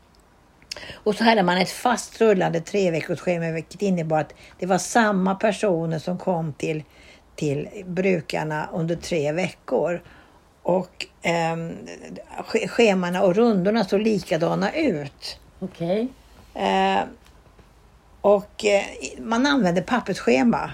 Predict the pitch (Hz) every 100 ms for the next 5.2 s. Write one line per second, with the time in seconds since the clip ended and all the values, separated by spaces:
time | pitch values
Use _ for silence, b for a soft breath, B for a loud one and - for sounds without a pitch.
0 | - 202 220 262 - B 190 202 254 196
1 | 175 185 190 196 202 208 196 - 254 220
2 | 226 - 175 175 165 185 - 170 175 -
3 | 208 185 160 165 180 202 214 202 220 202
4 | 170 165 185 185 - 196 190 180 180 208
5 | 240